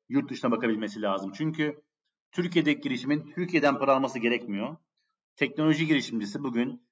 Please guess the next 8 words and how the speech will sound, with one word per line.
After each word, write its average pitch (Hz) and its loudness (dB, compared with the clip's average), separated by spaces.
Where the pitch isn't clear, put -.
istediği 147 0
her 165 6
yerden 117 2
para 127 4
alır 143 -2
eğer 135 4
o 117 -10
potansiyeli 123 -2